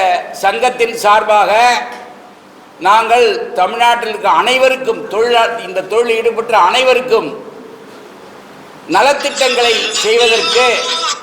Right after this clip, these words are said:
நாங்களே எங்களை தயார்படுத்தி கொண்டிருக்கிறோம். இந்த தமிழ்நாட்டிலே தமிழ்நாடு தொழிலாளர் முன்னேற்ற சங்கம் அல்லாத எந்த சங்கமும் தொழிலாளருக்கு கிடையாது. தனக்குத்தானே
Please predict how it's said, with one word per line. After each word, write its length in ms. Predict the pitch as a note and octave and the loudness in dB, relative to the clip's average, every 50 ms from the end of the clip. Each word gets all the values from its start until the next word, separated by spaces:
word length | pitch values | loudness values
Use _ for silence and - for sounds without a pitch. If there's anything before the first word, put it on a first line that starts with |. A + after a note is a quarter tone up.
| - - - - - - - - - - - - - - - - - D3 E3+ | -14 -20 -20 -20 -20 -20 -20 -20 -20 -20 -20 -20 -20 -20 -20 -14 -4 0 2
நாங்களே 360 | G#3 A#3 A#3+ A#3+ B3 B3 B3 A#3 A3+ A3+ | 2 2 2 2 2 2 2 2 2 0
எங்களை 240 | A3+ G#3+ A3 G#3+ G#3 - G#3 | 0 -2 -2 -2 -2 0 0
தயார்படுத்தி 540 | G#3+ A#3 C4 C4 B3+ - A#3+ A3 G#3 - - | 2 4 4 4 2 0 -4 -6 -6 -8 -8
கொண்டிருக்கிறோம். 640 | - G#3 - G3 F#3+ F3+ E3 F#3+ F#3 F3+ E3+ D3 - - - - - - - - - - - - - - - - - - - - - - - - - - F#3+ G#3+ | -6 -6 -4 -4 -6 -6 -2 0 2 2 2 2 -2 -8 -14 -14 -16 -18 -20 -20 -20 -20 -20 -20 -20 -20 -20 -20 -20 -20 -20 -20 -20 -20 -20 -20 -12 -10 -6 -4
இந்த 180 | A#3 B3 B3 B3 A#3+ A#3+ A#3+ A#3 - - - - - F#3 | -2 2 4 4 4 4 4 0 -2 -6 -10 -6 -2 -2
தமிழ்நாட்டிலே 680 | F#3+ G#3+ A#3+ B3+ C4 B3+ B3+ - - A3+ A#3 B3 B3+ C4 C4 B3 - - - - - - | -2 -2 0 2 4 4 2 2 -2 -4 -2 0 0 0 -2 -4 -6 -10 -10 -6 -4 -4
தமிழ்நாடு 500 | G3+ A#3+ B3 B3 B3 B3 A#3+ A3+ B3 A#3+ A#3+ - - - - G3 | -2 -2 0 2 4 4 4 2 0 -2 -2 -4 -10 -10 -6 -2
தொழிலாளர் 460 | G#3+ A#3 B3 A#3+ A#3+ A#3 A#3 A#3 A#3 A#3 - - - - - - - - - - - - - - - | 0 2 2 4 4 2 2 0 -2 -6 -10 -12 -14 -16 -18 -20 -20 -20 -20 -20 -20 -20 -20 -14 -10
முன்னேற்ற 420 | F#3 G#3 A3+ A#3+ A#3+ A#3 - A3+ - | -8 -4 -2 -2 -2 0 0 -2 0
சங்கம் 420 | - G#3+ G#3+ G#3+ G#3+ A3+ G3 F#3 F#3 | 0 0 0 0 0 0 0 0 2
அல்லாத 380 | G3+ G#3+ A3+ A#3 A3+ A3 A#3 A3+ A#3 A#3+ B3 B3+ B3 - - - - - - - - - - - - - - D3+ F#3+ | 2 4 4 4 4 4 4 2 2 2 0 -2 -4 -8 -12 -14 -16 -18 -18 -20 -20 -20 -20 -20 -20 -10 -6 -4 -4
எந்த 180 | A3+ A#3+ A#3+ A#3+ A#3 - - | -4 -2 0 0 0 2 0
சங்கமும் 500 | A3 A3 A3 A3 A#3 A#3 A#3+ B3+ B3+ B3 A#3+ - - - | -2 -2 0 0 2 2 2 2 0 -2 -6 -10 -6 -2
தொழிலாளருக்கு 560 | F#3+ A3+ B3 C4+ C4+ C4 B3+ B3 - A#3 A#3+ - - | 0 2 4 4 4 4 4 2 0 -2 -6 -4 -2
கிடையாது. 380 | A3+ A3+ A#3 A#3+ A3+ G#3 E3+ - - - - - - - - - - - - - - - - - - - - - - - - - - - - - - | 2 2 4 4 4 2 0 -2 -6 -8 -12 -14 -16 -18 -18 -20 -20 -20 -20 -20 -20 -20 -20 -20 -20 -20 -20 -20 -20 -20 -20 -20 -20 -20 -10 -4 -2
தனக்குத்தானே 760 | F3+ F#3+ A#3 B3 - B3 B3+ B3 B3+ A#3+ A#3+ B3 B3 C4 C4 | 0 0 0 -2 -2 -4 -2 0 2 2 2 2 2 0 0